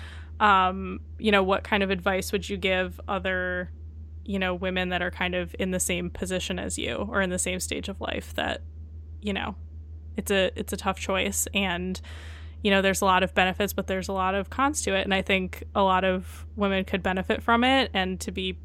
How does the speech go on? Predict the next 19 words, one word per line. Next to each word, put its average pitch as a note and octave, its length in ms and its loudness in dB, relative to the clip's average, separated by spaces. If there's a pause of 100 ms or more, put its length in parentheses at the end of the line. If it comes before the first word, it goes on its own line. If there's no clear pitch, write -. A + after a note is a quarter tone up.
(280)
partners F#3+ 500 2
to G3+ 80 0
these F#3 220 -2
men F#3 320 -2
that F#3+ 160 0
maybe F#3 240 0
they F#3 160 2
would F3+ 120 0
have F3 160 -2
written F#3 220 -2
off F3+ 280 0
otherwise F#3+ 520 2
as F3+ 140 -2
being F3+ 300 -2
too - 180 -6
traditional F#3+ 500 -2
or F#3+ 80 2
whatever. F3+ 420 0
Just, F#3 380 -4